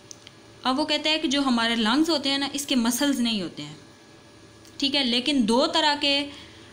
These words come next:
muscles work करते हैं जब हम सांस लेते हैं। ठीक है, यानी कि हमारे lungs का कोई मसल्स नहीं होते, लेकिन दो तरह के मसल work करते हैं जब हम सांस लेते हैं, जब हम सांस का process हो रहा होता है।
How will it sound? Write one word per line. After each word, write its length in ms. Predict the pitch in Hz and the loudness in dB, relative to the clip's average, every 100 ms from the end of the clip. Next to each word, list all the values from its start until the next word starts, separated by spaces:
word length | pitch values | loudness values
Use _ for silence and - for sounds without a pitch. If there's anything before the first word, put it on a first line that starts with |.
| - | 0
muscles 460 | 233 254 311 311 220 | 2 2 2 0 0
work 280 | 214 254 - | 0 0 0
करते 260 | 254 254 247 | -4 0 0
हैं 300 | 240 254 - - | 0 -2 -8 -6
जब 160 | 226 240 | -4 -2
हम 420 | 233 233 330 - - - - - - | -2 0 -2 -4 -20 -20 -20 -20 -14
सांस 460 | - - 226 220 220 | -6 -2 0 0 -4
लेते 220 | 175 170 | -6 -8
हैं। 80 | 180 | -6
ठीक 200 | 240 277 | -4 -4
है, 180 | 262 | -2
यानी 140 | 254 262 | -2 0
कि 100 | 269 | -2
हमारे 240 | 240 226 | 0 0
lungs 320 | 220 233 320 | 2 2 0
का 100 | - | -2
कोई 180 | 320 320 | -2 0
मसल्स 400 | 285 262 262 254 | 0 0 -2 -2
नहीं 140 | 269 247 | -2 -4
होते, 280 | 175 156 - - - - | -6 -12 -16 -18 -20 -4
लेकिन 320 | 233 262 302 | -2 2 4
दो 160 | 247 285 | 4 2
तरह 220 | 339 330 | 2 0
के 100 | 320 | 0
मसल 300 | 269 254 302 | -2 -2 -2
work 240 | 233 247 285 | 0 -2 -2
करते 240 | 247 254 | -4 -2
हैं 80 | 247 | -2
जब 140 | 240 | 0
हम 340 | 226 226 254 - - | -2 -2 -4 -8 -6
सांस 260 | 226 226 220 | -2 -2 -2
लेते 200 | 185 190 | -6 -6
हैं, 80 | 196 | -6
जब 140 | 214 | -4
हम 120 | 202 | -6
सांस 380 | 202 220 214 233 | -4 -4 -4 -4
का 100 | 214 | -8
process 420 | 196 185 - 180 - - - - 190 | -8 -10 -10 -14 -16 -20 -20 -14 -8
हो 120 | 190 | -6
रहा 100 | 185 | -6
होता 200 | 160 | -8
है। 60 | 151 | -12